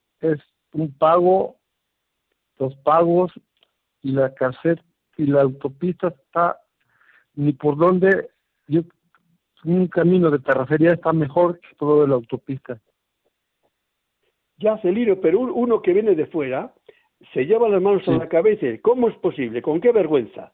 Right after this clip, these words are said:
Speaker 2: ¿Se atreven a cobrar?". Se atreven a cobrar allí mismo donde es-, cobras y sales de, de co-, pa-, te terminas de pagar.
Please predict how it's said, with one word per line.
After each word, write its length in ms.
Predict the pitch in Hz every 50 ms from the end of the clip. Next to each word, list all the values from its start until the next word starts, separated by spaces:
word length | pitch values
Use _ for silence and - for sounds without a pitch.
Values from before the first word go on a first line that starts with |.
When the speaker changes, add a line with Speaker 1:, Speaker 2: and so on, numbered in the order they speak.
| _ _ _ _ _ _ -
Speaker 2:
¿Se 80 | -
atreven 400 | 156 160 - 233 247 220 214 180
a 80 | 180 170
cobrar?". 480 | - 170 151 185 247 277 302 320 - _ _ _ _ _ _ _ _ _
Se 60 | - 151
atreven 360 | 160 - 262 262 233 202 190
a 80 | 170
cobrar 380 | 175 175 160 185 220 208 156 147
allí 220 | 151 165 190 226
mismo 340 | 254 302 302 208 151 139 139
donde 280 | 139 156 156 151 156 156
es-, 120 | 156 _ _ -
cobras 340 | - 254 262 269 285 269 247 - - - - _ -
y 140 | - 147 160 -
sales 420 | - 247 277 269 220 185 165 131
de, 320 | 160 165 - 156 147 - _
de 300 | - 143 131 139 143 135
co-, 180 | - 156 151 - 131 123
pa-, 160 | 190 190 - - 143 147 160 151 - _ _ _ _ _ -
te 140 | - 160 156
terminas 340 | - - 190 226 240 233 190
de 140 | 214 202
pagar. 420 | 208 - 165 147 131 120 117 -